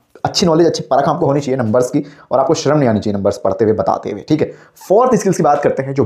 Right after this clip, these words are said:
बहुत ज़्यादा ज़रूरी है, सबसे ज़्यादा ज़रूरी है। फोर्थ है यहाँ पे कम्युनिकेशन स्किल्स, गुड कम्युनिकेशन स्किल्स, हिंदी and इंग्लिश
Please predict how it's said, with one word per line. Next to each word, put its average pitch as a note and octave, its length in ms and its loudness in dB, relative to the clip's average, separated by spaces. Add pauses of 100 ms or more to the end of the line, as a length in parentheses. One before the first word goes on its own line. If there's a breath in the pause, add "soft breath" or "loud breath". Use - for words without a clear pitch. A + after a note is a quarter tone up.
बहुत B2 320 0
ज़्यादा A2+ 280 2
ज़रूरी A2+ 360 2
है, A2+ 160 -6
सबसे D#3+ 380 0
ज़्यादा C#3+ 200 4
ज़रूरी A2+ 300 2
है। A2 100 0
फोर्थ B3 200 -4
है B3+ 60 4
यहाँ G3 120 2
पे G#3+ 120 2 (240)
कम्युनिकेशन E3 420 0
स्किल्स, - 340 -8
गुड F3+ 300 0
कम्युनिकेशन C3 420 0
स्किल्स, G2+ 300 -8 (100)
हिंदी F3+ 300 4 (240)
and E3 260 0
इंग्लिश B2 320 -2